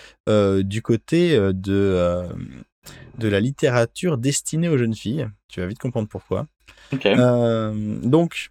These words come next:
Speaker 1: la raison pour laquelle je pense que John Wick, euh, est une figure, euh, très, euh, imposée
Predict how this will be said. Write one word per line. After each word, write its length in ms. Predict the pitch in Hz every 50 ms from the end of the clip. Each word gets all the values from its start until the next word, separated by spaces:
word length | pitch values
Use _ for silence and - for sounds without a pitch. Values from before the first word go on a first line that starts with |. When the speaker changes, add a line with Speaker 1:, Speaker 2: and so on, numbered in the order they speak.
| _ _ -
Speaker 1:
la 220 | 117 117 123 127
raison 260 | 127 143 151 180 185
pour 120 | 165 165 147
laquelle 340 | 139 131 - 156 156 151 139
je 120 | 127 131
pense 340 | 123 - - 147 160 160 -
que 100 | - 123 110
John 180 | 110 117 117
Wick, 300 | 117 123 135 147 - -
euh, 320 | - - 107 104 101 98 104
est 180 | 107 110 -
une 120 | 123 120 107
figure, 580 | - - 120 120 120 123 127 131 127 113 107
euh, 420 | 101 98 98 98 95 95 95 95 90
très, 540 | - - - - 127 120 120 120 117 117
euh, 420 | 110 104 101 101 98 98 98 98 107
imposée 600 | 113 107 - 131 127 123 117 113 120 123 123